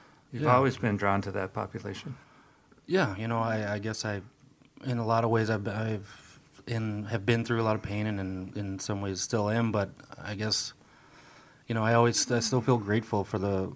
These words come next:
Speaker 2: for the things and, uh, that I have, and, you know, a home, you know, and, um,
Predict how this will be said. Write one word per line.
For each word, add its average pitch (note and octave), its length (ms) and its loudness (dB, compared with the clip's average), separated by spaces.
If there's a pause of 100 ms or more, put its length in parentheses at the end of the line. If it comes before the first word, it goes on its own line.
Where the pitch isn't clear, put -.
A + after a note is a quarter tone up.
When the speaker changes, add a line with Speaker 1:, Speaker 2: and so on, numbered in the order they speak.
(120)
Speaker 2:
for - 120 -12
the G#2+ 100 -6
things G#2+ 420 -2
and, G2 240 -4
uh, - 200 -10
that G#2+ 180 -2
I G#2 120 4
have, G2 320 0
and, F#2+ 260 -4
you G2 80 -6
know, G2 120 -4
a G2 180 0
home, G2+ 420 2 (220)
you G#2+ 80 -2
know, G2+ 200 -2
and, G2 300 -4
um, F2+ 300 -4